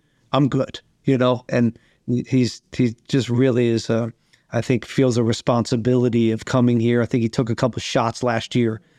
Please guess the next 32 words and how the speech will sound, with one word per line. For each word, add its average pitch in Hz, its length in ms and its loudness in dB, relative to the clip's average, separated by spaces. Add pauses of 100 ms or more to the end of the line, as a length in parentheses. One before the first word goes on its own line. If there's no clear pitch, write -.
(260)
because 123 260 0
he 110 80 0
didn't 127 240 2
do 123 160 2
well. 113 220 2
He 117 80 2
didn't 131 160 2
come 120 180 2
here 120 160 2
and 117 100 2
light 117 200 0
it 120 80 2
on 113 120 2
fire. 113 460 -2
It - 220 -20
was 113 100 -2
a 110 60 -2
new 147 220 4
team. 127 440 2 (200)
He 117 100 -2
was 113 180 -4
injured. 143 500 2 (120)
The 139 80 -2
World 151 220 2
Cup 147 200 0
was 120 140 -2
looming. 135 420 2 (280)
You 120 80 -2
think, 127 180 0
you, 139 120 0
you 165 140 2
know, 117 180 -2